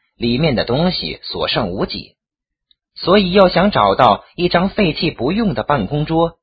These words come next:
并非易事。我们三人一连走过两层楼的每个角落，都没有收获。应该不会有的。站在二楼通往三楼的楼梯口，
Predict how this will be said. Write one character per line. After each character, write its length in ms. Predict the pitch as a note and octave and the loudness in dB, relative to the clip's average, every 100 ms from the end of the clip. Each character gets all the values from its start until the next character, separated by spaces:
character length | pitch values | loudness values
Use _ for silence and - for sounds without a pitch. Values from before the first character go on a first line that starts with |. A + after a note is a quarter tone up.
| _ | _
并 260 | A3+ A#3+ A2+ | -4 -2 -2
非 240 | - G#2 | -4 -4
易 280 | - F#3+ F2 | -4 -8 -6
事。 300 | - - - _ _ _ _ _ _ _ _ _ _ _ _ _ | -8 -10 -16 _ _ _ _ _ _ _ _ _ _ _ _ _
我 140 | B2 C#3+ | 2 4
们 180 | C#3 | 4
三 220 | - D#3+ E3 | 4 4 6
人 380 | A#2 A2 A#2 - - | 4 4 2 -6 -6
一 160 | E3 | 0
连 220 | C3+ B2 D3+ | 4 4 4
走 160 | G2 | 0
过 160 | G2+ F3+ | 2 2
两 260 | G#2 C#2+ | 2 0
层 260 | - C3 F#3+ | -4 -4 0
楼 140 | C3 | 0
的 120 | C3+ D#3 | 0 0
每 220 | D#2+ C2+ | -2 -4
个 160 | - | -4
角 220 | - F2+ C2+ | -4 -6 -6
落， 300 | E2+ D2+ _ _ | -8 -8 _ _
都 200 | - F#3 | -4 -2
没 160 | G#3 G2+ | -2 -2
有 160 | F#2+ - | -6 -8
收 260 | F2+ F2+ | -6 -8
获。 280 | F#2 - - _ _ _ _ _ _ _ _ _ _ _ _ _ _ _ _ _ _ _ | -8 -14 -16 _ _ _ _ _ _ _ _ _ _ _ _ _ _ _ _ _ _ _
应 140 | A#2+ | -8
该 140 | C3 B2+ | -6 -8
不 180 | - G#2+ | -8 -6
会 200 | - C#3 | -2 -2
有 200 | E2 - | -4 -10
的。 100 | - _ _ _ _ _ _ _ _ _ _ _ _ _ _ _ - | -20 _ _ _ _ _ _ _ _ _ _ _ _ _ _ _ 0
站 180 | G#3+ G3 | 4 4
在 160 | F#3+ | 4
二 280 | F#3 G#3+ F#3 | 6 6 6
楼 240 | C3+ D3+ | 6 6
通 200 | E3+ F#3+ | 4 2
往 200 | D3 G2+ | 2 2
三 240 | - D#3 F#3+ | 2 0 2
楼 140 | C3 | 2
的 100 | C3 | 2
楼 200 | G2+ A#2+ | 2 2
梯 220 | - G#3 | 0 -4
口， 440 | G#3 - C2+ G1+ | -6 -6 -8 -8